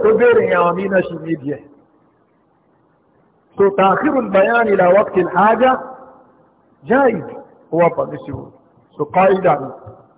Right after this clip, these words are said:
Tó ló jẹ́ pé ìgbà míì a lè béèrè ìbéèrè lọ́wọ́ àfa. Àwa lè mọ̀ wò pé kí ni a ní ìdẹ̀ kíákíá. Ọ̀ká fà wò pé kí ni a òun máa address ọ̀rọ̀ yẹn ní àsìkò tó rí pé wà more appropriate.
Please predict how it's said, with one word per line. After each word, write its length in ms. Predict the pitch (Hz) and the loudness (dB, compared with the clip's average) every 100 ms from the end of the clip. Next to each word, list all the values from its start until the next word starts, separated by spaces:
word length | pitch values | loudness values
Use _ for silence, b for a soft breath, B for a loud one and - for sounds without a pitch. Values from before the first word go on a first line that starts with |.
| _ _ _ _ _ _ _ _ _ _ _ _ | _ _ _ _ _ _ _ _ _ _ _ _
Tó 80 | 190 | -6
ló 80 | 175 | -4
jẹ́ 180 | 175 196 | -2 0
pé 100 | 202 | 0
ìgbà 220 | 175 160 156 | -2 -2 -2
míì 180 | 180 196 - _ | -4 -10 -12 _
a 120 | 156 | -4
lè 100 | 156 | -4
béèrè 260 | 143 147 147 | -8 -8 -8
ìbéèrè 360 | 147 185 185 156 | 0 0 0 -2
lọ́wọ́ 320 | 156 165 170 160 | 0 2 4 2
àfa. 300 | 139 151 156 - - - - _ - | 0 0 0 -2 -14 -20 -20 _ -4
Àwa 180 | 143 190 | 0 2
lè 100 | 220 | 2
mọ̀ 160 | 185 180 | 2 2
wò 120 | 170 | 0
pé 140 | 165 196 | 0 -2
kí 140 | 196 190 | -2 -8
ni 120 | 175 - _ _ _ _ _ | -10 -18 _ _ _ _ _
a 60 | 151 | -8
ní 120 | 165 | -6
ìdẹ̀ 200 | 175 151 | -2 -2
kíákíá. 480 | 143 156 151 151 160 - - - _ _ _ _ _ | 0 0 0 0 -2 -2 -12 -20 _ _ _ _ _
Ọ̀ká 200 | 139 170 180 | -4 -2 0
fà 140 | 175 175 | 2 0
wò 120 | 165 | -2
pé 140 | 175 170 | -4 -4
kí 160 | 170 | -4
ni 140 | 160 160 - _ _ _ _ _ | -8 -12 -18 _ _ _ _ _
a 100 | 139 143 | 0 0
òun 300 | 139 139 156 | 0 -6 -4
máa 160 | 156 156 | -2 -2
address 420 | 139 156 180 180 156 147 | -6 -4 -4 -4 -6 -6
ọ̀rọ̀ 300 | 139 135 135 135 | -4 -4 -6 -8
yẹn 240 | 139 147 - - - | -10 -12 -14 -20 -16
ní 140 | 151 | -6
àsìkò 580 | 170 170 170 - 135 - 139 | 0 0 -2 -12 -18 -16 -8
tó 140 | 165 170 | -4 -4
rí 100 | 165 | -4
pé 160 | - | 2
wà 160 | 185 190 | 4 4
more 240 | 123 165 180 | 2 0 0
appropriate. 680 | 160 - 160 - 147 - | -2 -2 -8 -6 -12 -12